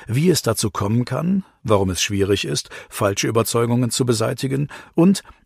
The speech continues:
wie falsche Überzeugungen in Verbindung mit unseren primitiveren Emotionen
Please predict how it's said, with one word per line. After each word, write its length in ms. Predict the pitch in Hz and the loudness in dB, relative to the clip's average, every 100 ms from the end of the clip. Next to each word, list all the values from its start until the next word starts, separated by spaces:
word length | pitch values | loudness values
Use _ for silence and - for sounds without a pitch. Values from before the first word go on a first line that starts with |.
| _ | _
wie 320 | 120 160 214 | -2 0 0
falsche 440 | 202 - 143 147 156 | -4 -6 -4 -2 -2
Überzeugungen 840 | 113 107 - 113 123 127 131 131 - | 0 -2 -2 0 2 2 2 0 0
in 160 | 135 | -2
Verbindung 580 | - 101 92 147 160 151 | 0 0 2 2 0 -2
mit 140 | 131 | -2
unseren 400 | 127 123 110 98 | 0 0 2 0
primitiveren 760 | 90 107 98 - 165 151 107 104 | -2 -2 -2 -2 0 2 2 0
Emotionen 680 | 104 101 92 107 101 107 110 | 0 -2 0 0 2 2 0